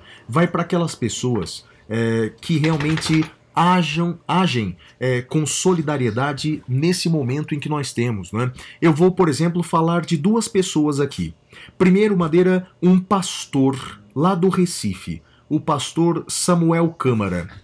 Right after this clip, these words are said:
É que eu fiz uma postagem nessa semana, Madeira, falando de um decreto do presidente da República que declarou como atividade essencial,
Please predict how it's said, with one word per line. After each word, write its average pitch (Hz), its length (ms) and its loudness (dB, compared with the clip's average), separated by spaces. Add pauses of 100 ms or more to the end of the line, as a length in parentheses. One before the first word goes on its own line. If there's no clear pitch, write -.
(300)
É 196 80 0
que 190 100 0
eu 240 60 2
fiz 220 220 -2
uma 180 180 0
postagem 131 640 -4
nessa 113 300 -4
semana, 123 400 -2
Madeira, 98 460 -2 (260)
falando 147 640 0
de 110 180 -4
um 135 140 0
decreto 123 720 -2
do 101 160 -4
presidente 123 640 -2
da 110 80 -2
República 101 800 -4 (260)
que 185 120 0
declarou 156 720 0 (240)
como 165 460 4
atividade 156 1000 0
essencial, 123 1000 -2